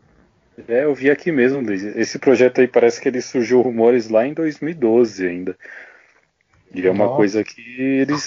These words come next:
Speaker 1: querem
Speaker 2: É
Speaker 1: desenvolver,
Speaker 2: que
Speaker 1: né?
Speaker 2: o, parece que o, é, é, só falar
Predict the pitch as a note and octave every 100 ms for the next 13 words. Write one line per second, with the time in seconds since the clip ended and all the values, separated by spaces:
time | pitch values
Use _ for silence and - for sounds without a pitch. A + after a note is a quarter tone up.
0 | D#3+ B2+ B2+ C3+ C3+ D3+ F#3+ A#2+ B2 F3+
1 | D#3+ C#3 A#2+ - _ _ _ _ _ _
2 | _ _ _ _ C#3+ D3+ F3+ E3 G3 F#3
3 | C#3 C#3+ C3+ C3+ B2 A#2 C#3 D3+